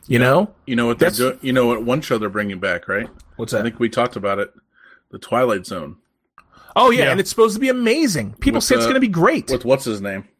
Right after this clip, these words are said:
Speaker 3: Jordan
Speaker 1: With
Speaker 3: Peele?
Speaker 1: Ke-, Jordan Peele, yeah, it's, people say it's gonna
Speaker 2: Yeah.
Speaker 1: be amazing.
Speaker 2: Yeah.
Speaker 1: Yeah.
Speaker 2: Okay. So they're, they're trying to come back. They're trying to come back. They're trying to hit it hard.
Speaker 1: They're trying to get in this streaming market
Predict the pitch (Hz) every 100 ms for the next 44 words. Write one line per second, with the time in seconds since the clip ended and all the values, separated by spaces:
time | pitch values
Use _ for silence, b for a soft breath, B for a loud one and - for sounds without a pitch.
0 | - - 139 135 143 143 - - - 160
1 | 208 196 277 349 311 - 349 285 320 -
2 | 330 320 359 - 104 - _ _ _ _
3 | _ _ _ _ - 110 98 - - _
4 | _ - 226 160 95 _ _ _ _ _
5 | - _ _ _ _ _ - b b b
6 | - 123 202 226 190 b b b b _
7 | - 117 110 120 127 127 123 _ _ _
8 | _ _ _ _ - 120 - 151 131 156
9 | 135 139 - - - - - - 104 104
10 | 139 127 143 131 120 117 - 110 - 123
11 | 117 127 107 113 110 110 - _ _ _
12 | - 175 165 160 135 139 139 127 - 143
13 | 135 113 95 -